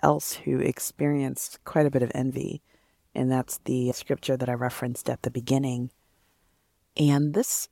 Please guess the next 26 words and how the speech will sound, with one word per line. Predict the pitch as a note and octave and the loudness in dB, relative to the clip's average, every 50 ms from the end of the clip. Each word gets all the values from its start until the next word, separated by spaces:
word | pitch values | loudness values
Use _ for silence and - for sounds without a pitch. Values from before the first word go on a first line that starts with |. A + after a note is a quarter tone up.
| _ - | _ -4
particular | - F3+ E3 - F3 E3+ - F3 E3+ | 0 0 0 0 0 0 0 0 0
story | - - - - C#3 C3+ C3 | 0 -2 0 2 2 4 4
was | B2+ B2+ B2 - | 2 2 0 0
of | - C#3 C3 B2 | 2 2 2 2
a | C3+ C3 B2+ B2+ - | 2 2 2 0 -2
colleague | - - D#3+ D#3 D3+ C#3 C3+ B2+ B2+ B2+ C3 - - - - | -4 0 0 2 2 2 2 0 0 -2 -4 -8 -14 -10 -4
who, | - C#3 C3+ C3 C3 B2+ B2 B2 B2 B2+ - _ _ _ _ _ _ _ _ _ _ _ _ - | 0 2 2 4 2 2 0 -2 -4 -8 -12 _ _ _ _ _ _ _ _ _ _ _ _ 0
goodness, | - F#3+ F3+ E3 D3 - - | 2 4 4 4 2 0 -2
was | C3+ - | -4 0
such | - D3 - - | 0 0 2 0
a | C3+ | 0
lovely | C3 B2 C3 C3 - - C3 B2 | -2 -2 -4 -6 -4 -4 -4 -4
person. | - - B2 - - - B2 B2 A#2+ B2 - _ _ _ _ _ _ _ _ _ _ - | -4 -8 -10 -10 -8 -10 -10 -10 -10 -14 -18 _ _ _ _ _ _ _ _ _ _ -4
And | - E3 E3 | 0 2 2
I | D#3+ | 2
think | D#3+ - A3+ B3 B3 C4+ | 4 4 2 2 4 2
I | A3+ G3 | 2 2
would | E3 D3 - | 2 0 -2
still | - - C#3+ C3+ | 0 0 2 0
say | C3 - - B2+ B2+ | 2 0 0 0 0
this | B2 B2+ B2 B2 - - - - - | 0 -2 -4 -6 -6 -8 -10 -10 -8
colleague | - B2+ B2+ A#2+ A#2+ B2 A#2+ B2 | -4 -2 0 0 0 0 -2 -2
is | A#2 - | -4 -4
a | B2 | -4
lovely | A#2 A#2 A#2+ A2+ - A#2 A2+ | -4 -4 -4 -4 -6 -8 -10
person | - - B2 A#2 - - - A#2 A#2 A#2+ B2 | -10 -10 -10 -8 -8 -8 -8 -8 -10 -10 -14